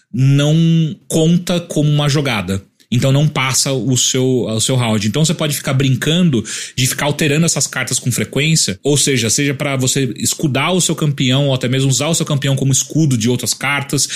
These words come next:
Você pode fazer isso com frequência pra que, ah, e te dá di-, é, dá dinamismo pro jogo, saca? Pra você não ficar,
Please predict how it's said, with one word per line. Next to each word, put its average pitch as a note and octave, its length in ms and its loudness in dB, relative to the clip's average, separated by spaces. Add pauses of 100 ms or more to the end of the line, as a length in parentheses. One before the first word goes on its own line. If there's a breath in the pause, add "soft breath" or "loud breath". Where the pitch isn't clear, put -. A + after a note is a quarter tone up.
(120)
Você - 80 -2
pode D#3+ 180 0
fazer D3+ 220 0
isso C#3+ 100 -2
com E3 100 0
frequência D3 640 0
pra C3 180 -6
que, D3 500 0 (340 loud breath)
ah, B2 360 0
e C3 240 0
te A#2 140 -2
dá C#3 160 -2
di-, C3 300 -2
é, G#2 260 -4
dá C3 140 0
dinamismo D#3+ 520 2
pro D#3+ 140 0
jogo, A2 300 0
saca? A#2+ 260 -4
Pra A2 120 -4
você A2+ 200 0
não C3 100 2
ficar, B2+ 380 -4